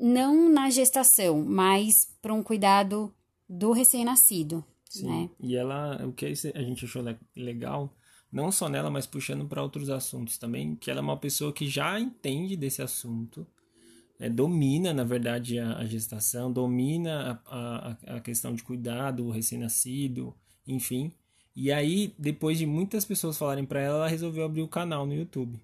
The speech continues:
Speaker 2: pra falar disso. Mas isso é uma coisa muito importante também, que a gente tem que tomar cuidado falando sobre gestação e qualquer outra coisa também. Da, da onde você vai se reunir pra receber informação, dá uma olhada se essa pessoa é realmente boa naquilo que ela faz e ela executa.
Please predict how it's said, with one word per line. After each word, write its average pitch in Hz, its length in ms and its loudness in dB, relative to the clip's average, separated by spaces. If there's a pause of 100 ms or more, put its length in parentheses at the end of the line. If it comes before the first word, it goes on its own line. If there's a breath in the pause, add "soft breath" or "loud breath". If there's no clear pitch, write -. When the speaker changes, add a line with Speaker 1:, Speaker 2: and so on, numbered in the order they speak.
Speaker 2:
pra 123 140 -6
falar 127 260 -4
disso. 131 420 -6 (600)
Mas 123 240 0
isso 151 160 2
é 180 40 0
uma 180 120 -2
coisa 180 200 -2
muito 175 240 -2
importante 190 560 -4
também, 139 220 -6
que - 80 -6
a 139 60 -2
gente 135 200 -4
tem 143 140 -6
que 135 60 -8
tomar 139 220 -2
cuidado 123 720 -2 (160)
falando 123 240 -4
sobre 123 220 -2
gestação 127 580 -2
e 139 120 -4
qualquer 170 340 -6
outra 202 240 -6
coisa 147 240 -4
também. 147 320 -8 (640 soft breath)
Da, 127 300 0
da 135 80 0
onde 165 160 0
você 185 240 0
vai 165 140 0
se 156 120 2
reunir 147 360 0
pra 131 140 -4
receber 135 360 0
informação, 147 800 -2
dá 139 260 -2
uma 233 140 -2
olhada 160 320 0
se - 100 -4
essa 165 160 -4
pessoa 156 320 -4
é - 20 -2
realmente 180 540 0
boa 151 320 0
naquilo 151 300 -2
que - 80 -6
ela 147 160 0
faz 135 420 -4
e 139 60 -6
ela 143 180 -4
executa. 139 720 -4